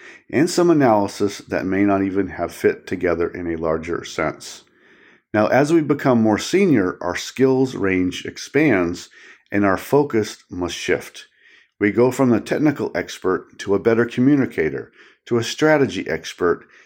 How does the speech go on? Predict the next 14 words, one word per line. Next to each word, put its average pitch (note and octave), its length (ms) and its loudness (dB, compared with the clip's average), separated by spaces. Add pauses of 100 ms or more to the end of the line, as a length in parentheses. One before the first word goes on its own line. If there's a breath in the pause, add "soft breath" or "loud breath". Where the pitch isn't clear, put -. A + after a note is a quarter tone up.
(140)
and G2 260 0
then B2+ 260 2
to A2+ 160 -2
organizational F#2 920 0
leader. F2 460 -4 (480 soft breath)
Our F2 140 2
focus C#3+ 500 0
initially A#2 500 0
goes G2+ 300 2
from F2 240 -4
learning A#2 260 4
about G2+ 280 0
the F#2+ 60 -2
company, G2+ 600 0